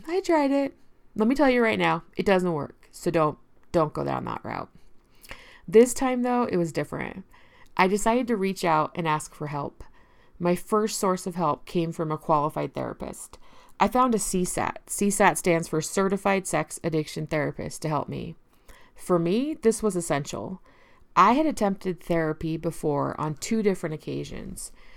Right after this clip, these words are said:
Uh, I wasn't really ready at that time in my life to be honest about my addiction, and both therapists gave me some solid tips and help, but neither figured out or really attempted to figure out that I had an addiction. And with one,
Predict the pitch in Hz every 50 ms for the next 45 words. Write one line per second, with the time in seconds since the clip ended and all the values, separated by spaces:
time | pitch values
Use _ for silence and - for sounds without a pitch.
0 | - - - - - - 269 277 277 285 277 254 262 277 269 302 302 294 330 339
1 | 277 254 247 247 247 226 190 170 165 175 208 226 220 - 196 185 180 - - 185
2 | 180 180 170 165 151 147 147 147 139 143 165 175 - - 165 165 147 127 135 139
3 | 147 175 180 - - 226 233 226 220 214 233 233 233 233 247 247 240 - - 262
4 | 262 269 262 - - - - - - - - - - - 180 190 190 185 208 220
5 | 247 247 - 208 196 180 175 175 - 170 190 - - - 180 170 170 165 165 165
6 | - - 160 156 - - 160 156 156 160 160 156 - - 165 156 - - - -
7 | 190 185 170 147 139 170 - - - - - - - - - - - _ _ _
8 | _ - 220 220 220 240 269 269 285 277 269 - 269 240 226 220 202 160 156 156
9 | 156 180 214 233 - - - _ _ _ - - 185 180 175 185 202 208 262 320
10 | 330 320 311 311 285 240 - - 170 160 170 190 - 269 240 277 262 - 311 294
11 | 269 285 294 294 285 285 285 277 - 226 220 196 196 180 175 160 160 160 156 147
12 | 147 139 135 - - 147 139 139 135 139 - - - _ - - - - - -
13 | - - - - - - 220 240 240 262 269 262 240 302 339 349 311 -